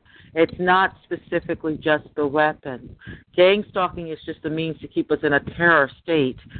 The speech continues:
uh, where they want us. So, you, again, like the purpose of tonight's call, the, um,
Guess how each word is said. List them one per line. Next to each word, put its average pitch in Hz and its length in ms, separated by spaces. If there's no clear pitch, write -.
uh, - 20
where 160 460
they 165 160
want 175 360
us. 143 280
So, 156 80
you, 151 280
again, 156 560
like 143 300
the - 60
purpose 160 380
of 156 100
tonight's 143 420
call, 139 380
the, 156 220
um, 139 420